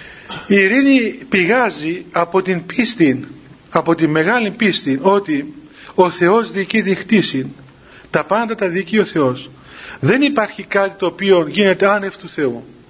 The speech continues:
Μα αυτό το πράγμα δεν σημαίνει ότι φταίει ο Θεός τώρα μας την άξουν στον αέρα αυτή. Όχι.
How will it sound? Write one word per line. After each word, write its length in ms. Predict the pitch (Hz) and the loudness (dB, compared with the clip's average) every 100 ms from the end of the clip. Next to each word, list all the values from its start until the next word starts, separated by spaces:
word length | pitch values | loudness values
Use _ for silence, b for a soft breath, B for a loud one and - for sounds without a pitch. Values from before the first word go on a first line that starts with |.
| _ - B B B | _ -20 B B B
Μα 120 | - 165 | -2 -2
αυτό 160 | 180 | 0
το 100 | 240 | -2
πράγμα 320 | 233 226 202 | 0 0 0
δεν 120 | 180 226 | -4 -4
σημαίνει 420 | - 254 240 202 | -4 0 2 2
ότι 420 | 185 175 156 151 B B B B - 180 | 2 0 -4 -4 B B B B 0 0
φταίει 300 | 175 214 202 | 2 0 2
ο 120 | 190 | 2
Θεός 240 | 175 185 175 | 2 0 2
τώρα 180 | 175 | 2
μας 160 | 170 165 | 0 -2
την 120 | 170 | -2
άξουν 220 | 165 165 | -4 -4
στον 160 | - 156 | -6 0
αέρα 260 | 151 143 135 | 2 2 -2
αυτή. 360 | 131 131 131 - - - - - | -4 -8 -8 -12 -20 -20 -20 -4
Όχι. 380 | 240 139 - | -2 -2 -6